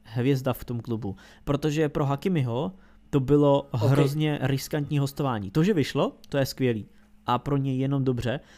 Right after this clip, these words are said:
Speaker 1: ale bylo to hrozně riskantní, protože on, hráči na hostování jsou vždycky upozaděný.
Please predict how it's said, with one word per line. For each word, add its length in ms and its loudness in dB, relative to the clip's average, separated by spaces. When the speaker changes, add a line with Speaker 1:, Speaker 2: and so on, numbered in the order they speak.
Speaker 1:
ale 160 4
bylo 160 2
to 140 0
hrozně 320 0
riskantní, 440 -2
protože 320 -4
on, 120 -2
hráči 360 2
na 80 2
hostování 400 -2
jsou 100 0
vždycky 320 -4
upozaděný. 600 -2